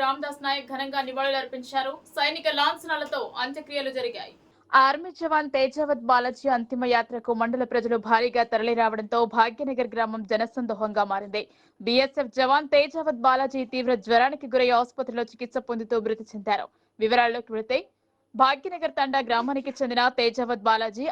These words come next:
అతనికి భార్య రాజేశ్వరి, ఇద్దరు పిల్లలు రోహిత్ సింగ్, చాందినిలు ఉన్నారు. బాలాజీ గత పదిహేడు సంవత్సరాలుగా బీఎస్ఎఫ్ లో వివిధ హోదాలలో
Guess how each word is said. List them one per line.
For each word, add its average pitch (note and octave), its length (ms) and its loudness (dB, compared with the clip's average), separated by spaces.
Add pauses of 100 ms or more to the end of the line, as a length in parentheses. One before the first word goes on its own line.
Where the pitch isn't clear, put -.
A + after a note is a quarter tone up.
(100)
అతనికి A#3 380 -2 (340)
భార్య B3 280 4
రాజేశ్వరి, C4 540 0
ఇద్దరు A#3+ 200 0
పిల్లలు A#3+ 460 -4 (100)
రోహిత్ A3+ 320 2
సింగ్, C4 200 -6 (140)
చాందినిలు C#4 560 0
ఉన్నారు. F3+ 240 -6 (420)
బాలాజీ D#4 460 2
గత C#4 160 0 (100)
పదిహేడు C#4 300 -2
సంవత్సరాలుగా C4 760 0
బీఎస్ఎఫ్ B3 460 0
లో B3 60 0
వివిధ A3+ 280 0
హోదాలలో A#3+ 640 2